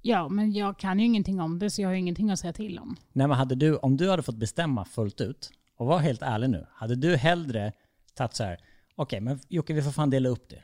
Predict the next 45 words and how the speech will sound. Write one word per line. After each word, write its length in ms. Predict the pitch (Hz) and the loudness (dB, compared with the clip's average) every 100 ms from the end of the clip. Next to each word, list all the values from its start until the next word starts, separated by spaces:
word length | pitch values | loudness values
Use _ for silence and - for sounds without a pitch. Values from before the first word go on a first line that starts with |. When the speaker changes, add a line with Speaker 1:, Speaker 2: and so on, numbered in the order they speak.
| _ | _
Speaker 2:
Du 220 | 135 147 | -2 0
kan 200 | 147 143 | 2 -2
få 300 | - 120 98 - | -2 -2 -2 -4
femtio 320 | - 135 127 | -2 -2 -2
procent, 320 | 110 120 110 | -2 -2 -2
så 80 | 117 | -2
tar 120 | - | 2
jag 160 | 131 127 | 2 2
femtio 280 | 113 98 95 | 0 -2 -6
procent, 300 | 92 90 87 | -8 -8 -8
och 80 | - | -8
så 100 | 98 | -6
får 100 | 117 | 0
du 320 | 139 143 135 - - | 2 2 0 -8 0
göra 220 | 131 117 | 2 4
vad 120 | 113 | 2
du 60 | 113 | 2
vill 220 | 165 143 | 2 4
med 140 | 123 | 2
dina 160 | 117 110 | 2 -2
aktieinnehav, 520 | - 104 107 123 92 | -6 -4 0 0 0
men 100 | 110 | 2
jag 120 | 135 | 2
vill 100 | 127 | 2
lägga 220 | 123 104 | 0 0
mina 240 | 104 101 90 | 0 0 -2
på 100 | 95 | -2
hög"? 300 | 113 104 78 - _ _ _ _ _ _ _ _ _ _ | -2 -2 -6 -18 _ _ _ _ _ _ _ _ _ _
Speaker 1:
Nej, 560 | - 220 226 226 254 - | 4 6 6 4 0 -2
alltså, 260 | 254 226 254 | -2 0 2
in-, 320 | 269 240 214 | 4 4 4
inte 300 | 240 254 277 | 2 2 4
allt 320 | 269 294 339 | 2 0 -2
skulle 200 | - 302 | -4 0
jag 80 | 262 | 0
inte 120 | 208 | 0
vilja, 260 | 185 175 170 | -2 -4 -2
men 160 | 214 | 0
jag 200 | 214 214 | 0 0
vill 160 | 202 220 | -2 -4
inte 220 | 214 196 | -4 -4
vara 280 | 185 180 175 | -2 0 -2
helt 720 | - - 254 240 180 170 - - - - | -4 -2 0 0 -2 -4 -12 -18 -16 -12
slut 540 | - 208 170 170 - | -6 -4 -4 -8 -10
på 420 | 180 170 160 156 | -6 -4 -4 -6